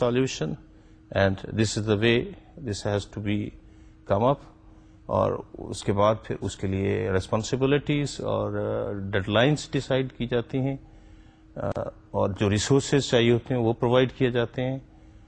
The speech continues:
اور then، آ، we again come back to our desk اور اپنا، اپنا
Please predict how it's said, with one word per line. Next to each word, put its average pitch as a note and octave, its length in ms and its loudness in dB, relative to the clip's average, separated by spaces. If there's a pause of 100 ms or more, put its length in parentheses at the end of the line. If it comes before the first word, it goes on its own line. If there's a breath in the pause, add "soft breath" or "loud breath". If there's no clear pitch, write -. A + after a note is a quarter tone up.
(160 soft breath)
اور G2 200 0
then، G#2+ 520 2
آ، G#2 360 -2 (600)
we G2 280 0 (640)
again G#2 340 2
come F#2+ 300 -2
back G#2 160 4
to B2+ 260 0
our B2 100 2
desk - 580 0 (120)
اور A2 140 -2
اپنا، F#2+ 220 -2
اپنا G2 220 -4